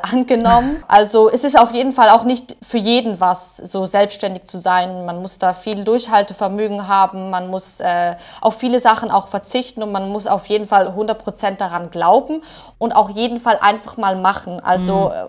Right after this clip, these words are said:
Speaker 1: wenn du's nicht machst oder ausprobiert, dann wirst du's nicht wissen und es kann natürlich auch scheitern. Aber ich war immer so ein Mensch, der wollte was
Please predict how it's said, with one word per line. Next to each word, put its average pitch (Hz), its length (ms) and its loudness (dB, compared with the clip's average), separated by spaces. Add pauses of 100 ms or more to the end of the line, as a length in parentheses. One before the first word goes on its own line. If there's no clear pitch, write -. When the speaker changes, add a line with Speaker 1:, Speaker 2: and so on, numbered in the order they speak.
Speaker 1:
wenn 214 200 0
du's 240 140 -4
nicht 233 180 -4
machst - 640 -6
oder 208 260 2
ausprobiert, 240 500 2
dann 214 100 -4
wirst 220 200 -2
du's - 60 -16
nicht 202 200 -10
wissen 208 320 -4
und 185 220 -8
es 196 140 -12
kann 220 180 -2
natürlich 220 340 -2
auch 190 140 0
scheitern. 247 600 -2 (360)
Aber 208 140 4
ich 220 120 -2
war 220 140 6
immer 233 200 4
so 226 140 -2
ein 214 140 -2
Mensch, 208 400 -4
der 196 240 0
wollte 196 380 0
was - 420 -4